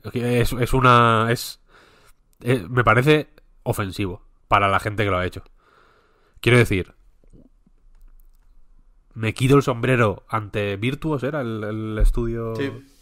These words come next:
Speaker 2: sí, sí.
Speaker 1: Un estudio chino, eh, pues en fin, om-, ca-, casi omnipresente, aunque invisible, como escribías tú en un
Speaker 2: Sí.
Speaker 1: artículo hace un tiempo.
Speaker 2: Que, que creo que no, al, al, al,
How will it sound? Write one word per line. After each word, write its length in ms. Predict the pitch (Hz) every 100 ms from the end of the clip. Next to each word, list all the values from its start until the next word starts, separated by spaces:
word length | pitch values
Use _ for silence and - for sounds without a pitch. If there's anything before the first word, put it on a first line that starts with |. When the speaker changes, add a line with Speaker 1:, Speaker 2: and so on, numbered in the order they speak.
| _
Speaker 2:
sí, 120 | 127
sí. 140 | 110 - - -
Speaker 1:
Un 140 | 110 104
estudio 260 | - 113
chino, 840 | 101 110 110 104 101 98 92 90 101 - - - - - - - - _
eh, 320 | 101 87 92 - - -
pues 140 | -
en 80 | 85
fin, 240 | 113 95 - - _ _
om-, 240 | - 101 -
ca-, 200 | 104 -
casi 240 | - 107 104
omnipresente, 720 | 95 101 101 90 110 110 110 - - -
aunque 420 | 104 98 98 98
invisible, 500 | 98 98 - 120 98
como 520 | 90 95 92 92 98 98
escribías 380 | - 104 98
tú 140 | - 101
en 60 | 98
un 400 | 98 95 95 107
Speaker 2:
Sí. 140 | 117 117 - - - -
Speaker 1:
artículo 420 | 104 101 104 101
hace 120 | 95
un 80 | 98
tiempo. 300 | 110 113 110 - -
Speaker 2:
Que, 240 | 123 -
que 180 | - 127
creo 260 | - 123 156
que 100 | 175
no, 480 | 139 147 - - _ _ _ _ _ _ _ _ _
al, 180 | - 120 110
al, 200 | 110 104
al, 420 | 101 101 98